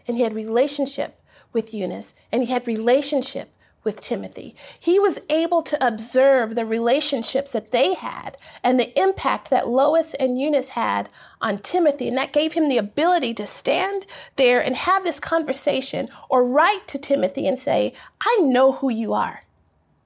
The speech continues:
I know you're a man of faith. I know you're gonna serve the Lord. I'm sure you're gonna make some mistakes. We all do. But I know who you really are because I know your mama and I know your grandmama."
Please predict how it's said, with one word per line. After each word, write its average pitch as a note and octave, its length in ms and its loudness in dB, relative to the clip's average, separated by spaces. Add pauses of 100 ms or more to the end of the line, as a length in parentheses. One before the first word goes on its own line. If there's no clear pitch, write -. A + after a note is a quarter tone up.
(880)
I E4+ 200 4
know D#4 360 6
you're C#4+ 180 2
a C4 180 2
man A3 120 -2
of A3+ 80 -4
faith. - 500 -10 (800)
I F#4 180 4
know D#4+ 280 6
you're D4 200 2
gonna C4 180 2
serve A3+ 300 -2
the G3+ 80 -4
Lord. - 380 -8 (600)
I'm F#4+ 120 0
sure F4 160 0
you're D#4+ 80 2
gonna C#4+ 140 4
make C4+ 120 0
some D4 140 -2
mistakes. - 600 -6 (220)
We C4 160 0
all B3 160 2
do. A3+ 340 -8 (380)
But C4+ 120 2
I D#4+ 100 4
know D#4+ 180 6
who B3+ 160 -4
you A#3+ 260 0
really A#3 380 -2
are - 300 -12 (240)
because A3+ 240 -2
I A3 80 2
know A3+ 160 0
your G#3 240 2
mama D4 540 0 (840)
and A#3+ 160 2
I A3+ 60 2
know A#3+ 160 2
your A3 180 2
grandmama." A#3 720 2